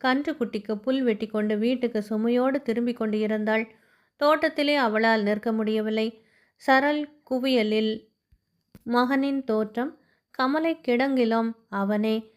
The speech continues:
தென்னை மரத்தை பார்த்தால் அங்கேயும் அவன் தொத்தி கிடக்கிறான். திருமலையம்மா புல் இதழ்களால் கண்ணீரை துடைத்தபடி வீட்டுக்குள் வந்து முன்பு மகன் போட்டது மாதிரியே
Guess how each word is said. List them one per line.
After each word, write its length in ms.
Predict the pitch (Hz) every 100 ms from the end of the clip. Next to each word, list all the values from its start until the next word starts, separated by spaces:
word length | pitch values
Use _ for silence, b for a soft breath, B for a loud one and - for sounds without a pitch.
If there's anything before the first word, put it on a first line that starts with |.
| b -
தென்னை 360 | 269 285 320
மரத்தை 460 | 320 311 311 311 302
பார்த்தால் 440 | 311 302 320 339
அங்கேயும் 500 | 294 262 277 269 269
அவன் 440 | 226 214 220 220 -
தொத்தி 340 | 240 240 - 311
கிடக்கிறான். 640 | 220 202 214 226 220 220 220 b b -
திருமலையம்மா 840 | 302 320 320 311 254 220 208 240 311 b b -
புல் 240 | 302 320
இதழ்களால் 600 | 302 220 226 214 220 220
கண்ணீரை 640 | 220 226 233 269 208 208 208
துடைத்தபடி 760 | 214 214 254 240 214 220 294
வீட்டுக்குள் 500 | 254 254 262 254 226
வந்து 520 | 208 208 208 220 220 B B B -
முன்பு 360 | 277 302 311
மகன் 420 | 269 247 269 294
போட்டது 440 | 285 240 233 233 233
மாதிரியே 680 | 214 208 208 220 302 320